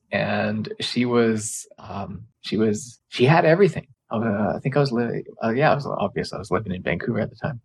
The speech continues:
I don't know, twenty-five, twenty-six, I had left a relationship, whatever. And, and we had gotten together. I don't think I've ever shared this story. And that's, that's, that's the benefit of listening to this podcast, is that you get to learn so many things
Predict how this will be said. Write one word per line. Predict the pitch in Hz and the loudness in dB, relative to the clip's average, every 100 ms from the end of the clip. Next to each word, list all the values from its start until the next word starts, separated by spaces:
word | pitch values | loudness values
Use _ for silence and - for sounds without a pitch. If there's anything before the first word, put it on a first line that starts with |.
| _ - | _ -2
I | |
don't | 101 98 | 0 0
know, | |
twenty-five, | 110 117 107 113 110 | 0 -2 2 2 2
twenty-six, | - 98 117 110 - 113 | 0 -4 -2 -2 -2 0
I | |
had | 101 95 | 2 2
left | 95 - | 0 -2
a | |
relationship, | - 92 - 107 - 95 - - | -4 -4 -6 -6 -6 -6 -6 -16
whatever. | 95 95 95 98 | -12 -8 -8 -10
And, | 98 92 101 - | -16 -16 -14 -2
and | 113 107 98 98 - - _ - | 2 4 4 2 0 -2 _ -8
we | 113 110 139 | -2 4 4
had | 135 135 | 4 2
gotten | 117 110 - | 4 4 4
together. | 107 101 90 | 0 0 2
I | 113 | 2
don't | 131 | 2
think | 127 107 | 0 -2
I've | 104 | -4
ever | 98 | -4
shared | 110 104 101 | -4 -4 -2
this | - | -4
story. | - - 90 | -6 -8 -8
And | 107 _ _ | -8 _ _
that's, | 107 123 113 | -2 -2 6
that's, | 120 - | 8 8
that's | 123 139 | 2 4
the | 131 | 6
benefit | 107 120 78 92 - - | 8 6 6 0 -2 2
of | 90 95 - _ _ | 2 2 -6 _ _
listening | 98 104 101 101 90 | 2 4 4 0 -2
to | - | -4
this | - | -6
podcast, | - - 80 - - - | 2 4 4 2 -2 -2
is | 101 | -2
that | 101 - | -2 0
you | 113 147 | 4 4
get | 120 101 | 4 2
to | - | 0
learn | 101 107 98 - | -4 -4 -4 -6
so | - 104 | -4 -2
many | 98 101 | 0 -2
things | - 101 101 | -4 -6 -8